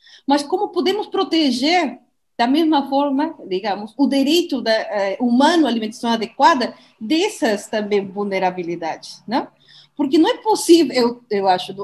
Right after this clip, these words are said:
eu tô falando que não é possível, que é vergonhoso, desculpem minha atitude nesse sentido, mas eu acho muito grave a forma em que foi de-, foi todo o desmonte das políticas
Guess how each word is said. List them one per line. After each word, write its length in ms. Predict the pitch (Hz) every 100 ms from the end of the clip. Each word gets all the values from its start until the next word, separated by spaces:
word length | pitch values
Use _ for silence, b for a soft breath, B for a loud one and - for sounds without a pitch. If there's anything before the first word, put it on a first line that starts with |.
| - - 214
eu 180 | 277 269
tô 180 | 294 285
falando 300 | 262 262 262
que 100 | 233
não 80 | 269
é 80 |
possível, 480 | 262 233 - 294 285
que 60 | 262
é 40 |
vergonhoso, 720 | 254 233 226 233 277 349 330
desculpem 500 | 254 - 294 285 277
minha 180 | 233 233
atitude 460 | 233 247 254 254 233
nesse 180 | 233
sentido, 380 | 233 226 - 214 214
mas 160 | 208 b b b
eu 80 | 233
acho 240 | 269 285
muito 380 | 254 285 349 339
grave 680 | 247 247 349 339 220 202 208
a 120 | -
forma 520 | 233 311 370 403 349 339
em 220 | 302 339
que 200 | 359 349
foi 140 | 302
de-, 240 | 285 330 - _ _ -
foi 260 | 294 294
todo 300 | 349 370 370
o 20 |
desmonte 640 | 277 294 262 320 453 466 302
das 140 | 247
políticas 760 | - 240 240 247 247 247 233